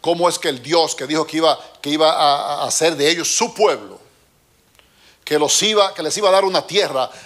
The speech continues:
ahora en-, los entrega a ellos en las manos de los enemigos. Como que la cosa no se ve muy clara, ¿verdad que no? Pero, amados,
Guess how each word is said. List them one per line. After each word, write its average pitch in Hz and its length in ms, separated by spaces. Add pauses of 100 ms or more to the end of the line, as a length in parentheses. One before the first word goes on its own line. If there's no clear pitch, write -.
ahora 170 340
en-, 151 160
los 147 160
entrega 165 400
a 165 80
ellos 180 240
en 147 80
las 117 120
manos 160 340
de 143 40
los 135 180
enemigos. 135 680 (2750)
Como 113 240
que 101 360 (840)
la 104 140
cosa 156 240
no 147 80
se 135 160
ve 139 80
muy 131 120
clara, 117 320
¿verdad 110 220
que 123 80
no? 98 140 (720)
Pero, 139 180
amados, 143 520